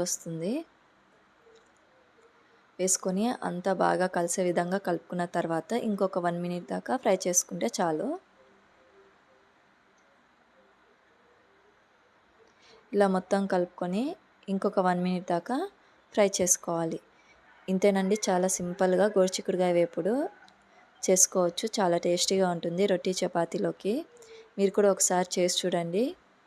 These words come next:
అలాగే నా ఛానల్ని ఫస్ట్ టైమ్ చూసినట్టయితే సబ్స్క్రైబ్ చేయడం మాత్రం మర్చిపోకండి.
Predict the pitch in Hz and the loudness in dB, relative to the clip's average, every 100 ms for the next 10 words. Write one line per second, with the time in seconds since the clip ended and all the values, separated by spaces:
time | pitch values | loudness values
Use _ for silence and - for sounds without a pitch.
0 | - - - 196 196 202 190 180 180 185 | -20 -20 -2 2 2 2 0 0 0 0
1 | 240 214 190 208 190 190 - 185 180 175 | -2 -2 0 0 -2 -2 -4 -4 -4 -6
2 | 170 226 208 - - 185 180 180 170 170 | -4 -2 -2 -4 -2 -2 -2 -2 -2 -4
3 | 170 - 185 180 - - 170 - 165 196 | -8 -4 -4 -2 -6 -6 -8 -6 -6 -2